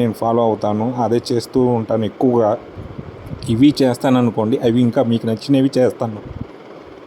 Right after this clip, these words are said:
ఫ్రెండ్స్, ఇంకేంటి ఫ్రెండ్స్, ఇదిగో నేనే. ఇంకేంటి ఫ్రెండ్స్?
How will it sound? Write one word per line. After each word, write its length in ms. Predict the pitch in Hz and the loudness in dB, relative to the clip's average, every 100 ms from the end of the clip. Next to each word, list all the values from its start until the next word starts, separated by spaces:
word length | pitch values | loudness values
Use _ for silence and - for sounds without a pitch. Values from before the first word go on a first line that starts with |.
| - - | -10 0
ఫ్రెండ్స్, 320 | 151 143 - - 127 | 2 2 -2 -8 -2
ఇంకేంటి 320 | 120 123 123 127 | 0 2 0 2
ఫ్రెండ్స్, 280 | 127 127 - - - - - - - - - - 127 | 0 0 -6 -14 -18 -20 -20 -18 -14 -12 -12 -8 0
ఇదిగో 220 | 123 127 123 | 2 4 4
నేనే. 240 | 123 127 120 - - - - - - - - - - - - - - - - - - - - - - - - 123 | 4 2 -2 -12 -20 -20 -20 -14 -12 -12 -18 -20 -20 -18 -18 -16 -16 -18 -20 -20 -18 -16 -12 -12 -10 -10 -8 -4
ఇంకేంటి 280 | 127 135 127 | 0 2 2
ఫ్రెండ్స్? 340 | 123 123 120 | 2 0 -2